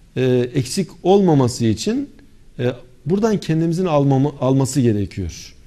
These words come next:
Yani ibadetle, taatla, e, peygamberlerin gösterdiği yoldan gitmekle, e, O şekilde bunları temin etmemiz gerekiyor.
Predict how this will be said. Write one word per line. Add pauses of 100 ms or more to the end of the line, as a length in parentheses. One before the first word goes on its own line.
(180)
Yani
ibadetle,
taatla, (640)
e,
peygamberlerin
gösterdiği
yoldan
gitmekle, (600)
e, (760)
O
şekilde
bunları
temin
etmemiz
gerekiyor.